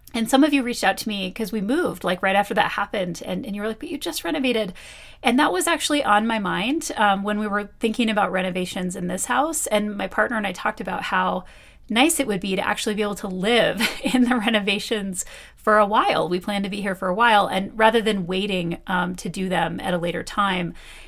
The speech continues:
And so that was kind of part of our motivation to do it now, um, when we've only been living here a couple of months.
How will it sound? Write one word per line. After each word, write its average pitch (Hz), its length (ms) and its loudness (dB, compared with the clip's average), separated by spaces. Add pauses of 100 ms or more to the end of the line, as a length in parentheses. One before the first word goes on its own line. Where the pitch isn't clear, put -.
(140)
And 208 200 -2
so 208 400 2
that 214 220 8
was 233 140 2
kind 226 180 2
of 185 100 -2
part 190 240 -2
of 190 120 -2
our 180 100 0
motivation 175 640 -4
to - 100 -8
do 180 160 -4
it - 140 -6
now, 165 460 0
um, 180 260 -2
when 175 100 -2
we've 185 160 -2
only 175 180 -2
been 175 180 -6
living 175 240 -4
here 175 160 -6
a 175 60 -6
couple 180 280 -6
of 170 60 -4
months. 175 420 -4